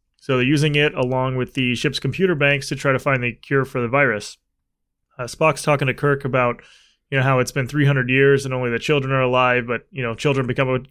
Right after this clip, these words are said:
adults. So how is that whole thing working? And, and Kirk's like, "Well, yeah, you know, they did up until now,"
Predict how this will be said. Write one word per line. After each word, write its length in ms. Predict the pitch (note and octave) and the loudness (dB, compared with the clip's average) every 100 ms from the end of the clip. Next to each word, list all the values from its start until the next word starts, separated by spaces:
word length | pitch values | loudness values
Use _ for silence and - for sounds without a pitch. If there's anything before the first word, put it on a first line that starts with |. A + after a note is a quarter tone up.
| _ | _
adults. 580 | C3+ F3 A3 - - - | -2 0 0 -4 -8 -8
So 180 | - C3 | -8 -2
how 140 | B2+ | 0
is 80 | B2 | 0
that 160 | C3+ A#2+ | 0 0
whole 160 | C#3 | -2
thing 200 | C3+ C#3+ | -2 0
working? 400 | C#3+ F3+ - A#2+ | 0 0 0 -2
And, 220 | A#2 A#2+ - | -4 -8 -12
and 120 | B2+ | -12
Kirk's 300 | A#2 C3+ C3 | -6 -6 -4
like, 260 | B2+ A#2+ - - | -2 -4 -6 -4
"Well, 240 | B2+ B2 | 0 0
yeah, 260 | C3+ B2+ A#2+ | 2 2 2
you 140 | C3+ | 0
know, 120 | B2+ | 0
they 120 | A#2+ | -2
did 240 | A#2 F3 C3+ | 0 2 2
up 160 | A#2 | 0
until 260 | A#2+ G#2+ A2+ | -6 -10 -6
now," 360 | C3 D#3 A2+ | 0 0 0